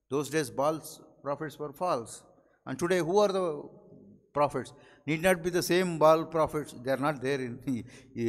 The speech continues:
<laughs> Palestine and Israel. Whereas false prophets are all around the world. You, you have to recognize them. You have to talk about that. Devil and evil spirits are working everywhere. Spirit of, uh, Babel is there.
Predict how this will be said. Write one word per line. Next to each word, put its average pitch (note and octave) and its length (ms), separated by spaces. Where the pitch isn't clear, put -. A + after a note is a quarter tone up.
<laughs> - 80
Palestine C3 420
and A#2 160
Israel. G#2+ 380
Whereas G3+ 300
false G#3 260
prophets G#3 360
are G#3 120
all G#3+ 220
around A3 180
the G#3 80
world. G3+ 280
You, F3 100
you F3+ 220
have G#3+ 100
to G#3+ 180
recognize F#3+ 460
them. C3+ 200
You D3+ 80
have F3 120
to F3+ 80
talk E3 240
about B2 240
that. G2 140
Devil F3+ 380
and C#3 160
evil G3 260
spirits G3+ 440
are F3+ 100
working E3+ 400
everywhere. E3 400
Spirit F#3 300
of, F#3 260
uh, D#3 380
Babel D3+ 380
is E3 140
there. D#3+ 220